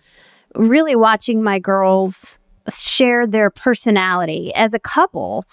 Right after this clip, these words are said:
to, with their friends and family. Step back and, you know, let, let it be theirs. Let it be their personality and do what they need you to do. And that's hard because I think when I got married, it was a little bit more my parents and their friends, but it's really different now.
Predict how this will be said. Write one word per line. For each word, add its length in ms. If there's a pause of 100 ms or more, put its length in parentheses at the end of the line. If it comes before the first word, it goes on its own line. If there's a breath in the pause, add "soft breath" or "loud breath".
(320 soft breath)
to, 640
with 300
their 160
friends 300
and 140
family. 680
Step 380
back 260
and, 260
you 120
know, 180
let, 360
let 260
it 100
be 140
theirs. 680
Let 160
it 140
be 100
their 160
personality 920
and 420
do 160
what 160
they 140
need 200
you 100
to 120
do. 320
And 140
that's 180
hard 320
because 220
I 80
think 280
when 120
I 180
got 180
married, 380
it 80
was 160
a 60
little 160
bit 160
more 180
my 160
parents 560
and 220
their 180
friends, 500
but 140
it's 140
really 160
different 400
now. 340